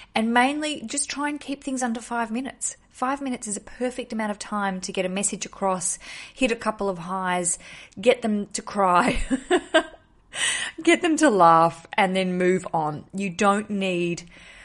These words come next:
War and Peace style speeches, really long running things in your wedding. I can't tell you enough as a professional speaker and M C how many people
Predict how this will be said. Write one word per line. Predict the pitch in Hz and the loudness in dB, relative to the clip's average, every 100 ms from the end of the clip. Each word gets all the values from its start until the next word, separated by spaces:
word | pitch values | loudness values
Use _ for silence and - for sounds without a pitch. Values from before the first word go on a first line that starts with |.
| - - | -18 -6
War | 165 175 185 | 0 4 6
and | 185 180 | 4 0
Peace | 180 185 175 | -2 -2 -2
style | - - 180 170 170 | -4 -2 0 2 0
speeches, | - - 180 165 - 160 156 156 - - - _ | -2 -2 0 -2 -2 -2 -2 0 -2 -2 -10 _
really | 170 170 170 175 165 170 | -8 -2 0 0 0 -2
long | 175 170 170 165 160 - | -2 0 2 2 -2 -8
running | 160 165 160 160 | -4 -2 -2 -6
things | 156 170 147 143 - - | -8 -8 -8 -8 -12 -10
in | 175 165 | -8 -4
your | 156 156 | -2 0
wedding. | 139 117 - _ _ | -2 -4 -10 _ _
I | 160 | -10
can't | - - 214 196 202 - - _ _ _ _ | -8 -6 0 0 0 -6 -12 _ _ _ _
tell | - 226 196 | -8 -2 -2
you | 170 165 156 | 0 -2 -2
enough | 165 170 151 143 - - - - - | -4 -2 -2 -2 -12 -20 -20 -14 -6
as | 165 | -4
a | |
professional | 180 175 196 - 208 | -2 0 0 0 -2
speaker | - - 180 160 165 - | -2 0 -2 0 -2 -2
and | 160 | -4
M | 165 165 | -6 -4
C | - 165 165 | -2 -2 -2
how | 196 196 | -2 -2
many | 202 | -2
people | 208 190 185 175 | -2 -4 0 -2